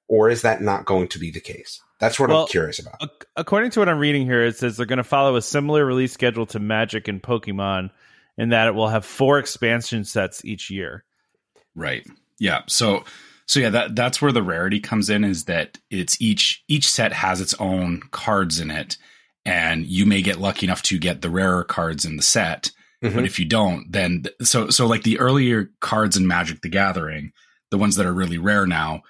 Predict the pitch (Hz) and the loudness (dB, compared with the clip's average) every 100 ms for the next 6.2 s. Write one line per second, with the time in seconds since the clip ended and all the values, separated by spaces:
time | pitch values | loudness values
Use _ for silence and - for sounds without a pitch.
0 | _ _ _ _ 117 104 113 117 101 - | _ _ _ _ -4 0 0 0 -2 0
1 | 127 107 92 104 101 92 92 87 87 - | 2 2 0 0 0 0 -2 -2 0 -2
2 | - 110 92 90 - 85 85 85 85 80 | -2 -2 -2 -2 -4 -6 -2 -2 -2 -2
3 | 80 98 95 92 90 87 92 101 95 104 | 0 0 0 -2 -2 0 0 0 0 2
4 | 107 101 98 113 101 - 127 117 147 127 | 2 0 0 0 0 0 0 2 0 0
5 | 120 104 - 107 104 98 90 78 90 - | 0 0 0 0 0 -2 -4 -6 -8 -6
6 | 92 80 | -6 -8